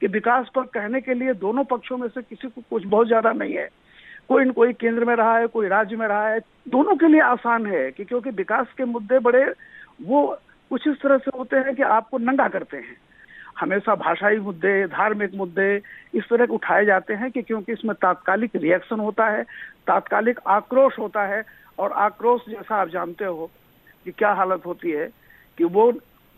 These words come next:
उसको निरर्थकता उसकी साबित होने में वक्त लगता है, तब तक वोट पड़ चुके होते हैं,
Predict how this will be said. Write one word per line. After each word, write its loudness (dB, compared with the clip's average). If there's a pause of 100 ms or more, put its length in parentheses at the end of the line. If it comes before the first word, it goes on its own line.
(280)
उसको -2
निरर्थकता 0
उसकी -2
साबित -4
होने -2
में 2
वक्त 0
लगता -4
है, -4
तब -2
तक -6
वोट 2
पड़ -4
चुके -6
होते -4
हैं, -10